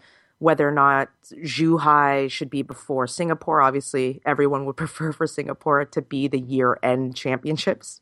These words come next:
that it would signal the end of the season. Um, but, you know, just even how you make all that work when all of these, um, these tournaments and these sponsors and these partners have invested a significant amount of money in,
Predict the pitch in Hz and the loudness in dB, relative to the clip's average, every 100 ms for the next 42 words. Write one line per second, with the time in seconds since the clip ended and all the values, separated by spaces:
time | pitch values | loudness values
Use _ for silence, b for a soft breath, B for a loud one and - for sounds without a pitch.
0 | - 120 - 120 123 - 120 123 120 127 | -6 -4 -2 -4 -4 -6 -4 -4 -4 -6
1 | - 123 123 120 131 123 131 127 165 175 | -4 -2 -2 -2 -4 -6 -4 -2 -4 -6
2 | B B B B - 170 160 156 175 160 | B B B B 2 4 4 2 0 0
3 | - 214 139 156 175 - 196 185 - 160 | -2 -2 -2 -4 -6 -2 -2 0 -2 -2
4 | 185 185 160 170 147 175 - 160 160 147 | 0 -2 -2 -2 -2 -2 -2 0 0 0
5 | - 151 185 - - 151 139 - 139 151 | 0 2 2 0 -2 -2 0 2 4 4
6 | 147 - 151 147 139 - b b b b | 2 -2 -4 -2 -4 -6 b b b b
7 | b - 139 127 131 - - 165 160 - | b 0 2 0 -4 -8 -4 -2 -2 2
8 | 190 294 131 135 139 147 - 139 254 - | 2 2 -2 -2 -6 -6 -4 -4 -2 -2
9 | 123 131 139 - - - - - - - | -4 -4 -6 -6 0 0 0 -6 -8 -4
10 | 151 160 156 165 - 151 - 156 156 156 | -2 0 0 -2 -2 -4 -4 -6 -4 -6
11 | 151 131 127 123 139 151 135 151 | -8 -4 -4 -2 -4 -6 -6 -10